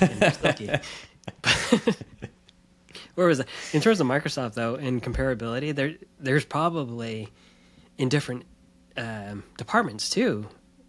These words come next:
Speaker 1: engineers of your ilk and your, your stature that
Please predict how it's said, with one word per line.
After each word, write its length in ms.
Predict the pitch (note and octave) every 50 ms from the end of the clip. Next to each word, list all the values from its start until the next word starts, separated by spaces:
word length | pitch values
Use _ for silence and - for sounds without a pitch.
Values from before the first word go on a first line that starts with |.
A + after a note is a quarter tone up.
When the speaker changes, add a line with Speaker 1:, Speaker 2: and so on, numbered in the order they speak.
| _ _ - -
Speaker 1:
engineers 500 | D#3+ D3+ E3 C#3 D3 C#3 C#3 C#3+ C3 -
of 160 | C#3 A#2 G#2
your 300 | A#2+ A#2 A#2 A#2 A#2 -
ilk 320 | - B2 C3 C#3+ C#3+ C#3+ E3
and 180 | C3+ A2 G#2+
your, 300 | G#2+ G#2+ G#2 G2+ G2+ G2+ - - - _ - -
your 160 | A2+ A2+ G#2+
stature 580 | - - - A2+ B2 B2+ - - G3 G#3+ G#3+ - - - - - - - - - - - - - - - -
that 340 | A#2+ A#2+ A2+ G#2+ A#2 -